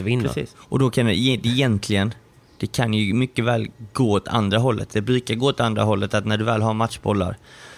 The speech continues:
Speaker 2: de som har dem emot sig bara, "Ah, okej, nu är det kört ju." Att
Speaker 1: Mm.
Speaker 2: nästan, att det, att det är nästan det laget som ger upp. Men mot Victor
Speaker 1: Ja.
Speaker 2: och Pierre så är det
Speaker 1: Man
Speaker 2: inte
Speaker 1: får ju så
Speaker 2: så.
Speaker 1: mycket energi av att vinna
Speaker 2: Mm.
Speaker 1: dem. Nej,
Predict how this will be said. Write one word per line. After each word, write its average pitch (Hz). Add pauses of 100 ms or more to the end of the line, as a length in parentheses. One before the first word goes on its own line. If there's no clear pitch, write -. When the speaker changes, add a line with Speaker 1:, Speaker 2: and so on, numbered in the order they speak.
(160)
Speaker 2:
de 107
som 110
har 107
dem 98
emot 110
sig 107
bara, 104
"Ah, 95 (120)
okej, 101 (100)
nu 107
är 107
det 101
kört 117
ju." - (200)
Att -
Speaker 1:
Mm. 117
Speaker 2:
nästan, 101 (420)
att 107
det, 107
att 101
det 113
är 110
nästan 110
det 110
laget 107
som 107
ger 110
upp. - (300)
Men 127
mot 127
Victor 160
Speaker 1:
Ja. 135
Speaker 2:
och 123
Pierre 160
så 165
är 170
det 135
Speaker 1:
Man 151
Speaker 2:
inte 170
Speaker 1:
får 151
ju 135
så -
Speaker 2:
så. 110
Speaker 1:
mycket 113
energi 123
av 117
att 127
vinna 143
Speaker 2:
Mm. 127
Speaker 1:
dem. 104 (440)
Nej, 104